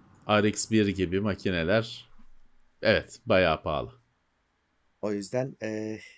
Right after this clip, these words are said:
Speaker 2: s-, şey tabii, Tamron buralar biraz Sony'ye çalışıyor. Bu ilk du-, be-, başka, e, objektiflerle duyurdular. Hani meraklıları baksın. Onlar biraz Sony'ye çalışıyorlar bu ara. Öyle bir stratejileri var
Speaker 1: Evet.
Speaker 2: demek ki.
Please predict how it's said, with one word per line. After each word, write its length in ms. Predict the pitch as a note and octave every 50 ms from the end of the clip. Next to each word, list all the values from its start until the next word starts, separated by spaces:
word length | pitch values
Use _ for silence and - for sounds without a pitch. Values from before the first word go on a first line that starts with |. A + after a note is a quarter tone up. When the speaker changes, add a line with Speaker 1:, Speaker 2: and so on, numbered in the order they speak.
| _ _ _ _ _ _ _ _ _ _ _ _ _ _ _ _ _ _ _ _
Speaker 2:
s-, 300 | - - - - - -
şey 280 | - - - E3+ C#3+
tabii, 160 | B2 B2 G#2+ G2
Tamron 520 | - - B2 B2+ C3+ C#3 D3 D3+ D3 C3 - _ _ _ _ - G#2+ - _ _ -
buralar 380 | B2+ C3 C3 C3 C#3 D3 C#3+
biraz 160 | C3 C#3 B2 -
Sony'ye 380 | - - C3 B2+ B2+ B2 C3 B2+
çalışıyor. 420 | - A#2 G2+ G2 - - G#2+ G#2
Bu 100 | A2 -
ilk 200 | A#2 A#2 - -
du-, 100 | A#2+ - - _ -
be-, 120 | B2+ B2
başka, 420 | B2+ C3 B2+ - - D#3+ D#3+ - - -
e, 120 | B2+ B2+
objektiflerle 720 | - B2 B2 A#2+ A2 C3 B2 - - - C#3+ C#3+ C#3+ C3+ G#2
duyurdular. 400 | A2 G#2+ G#2+ G#2+ G#2+ G#2+ A2 G#2+ G#2+
Hani 100 | G#2+ A2
meraklıları 560 | A2+ A2+ A2+ A#2 A2 - - A#2+ A#2+ B2 A2
baksın. 340 | A#2 A#2 - - - F#3+ F#3+ - - - _ - - _ _ _
Onlar 320 | - - A#2 A#2 A#2 A#2+ A#2
biraz 180 | A#2 B2+ C#3
Sony'ye 380 | - - C3+ A#2+ A#2 A2+ A#2+ A#2+
çalışıyorlar 520 | - A2 G2 G2 - A2+ G#2 G2+ G2+ G2+
bu 60 | G2+ G#2
ara. 200 | G2+ G2+ G#2 - _ _ _ _ _
Öyle 260 | A2 A2+ G#2 G2 G#2
bir 60 | A#2+
stratejileri 640 | - - - G#2 - - A2 G2+ G2+ G2 G#2 G2+ G#2
var 100 | G2+ G2 -
Speaker 1:
Evet. 60 | -
Speaker 2:
demek 220 | - G2 G2 -
ki. 100 | - G#3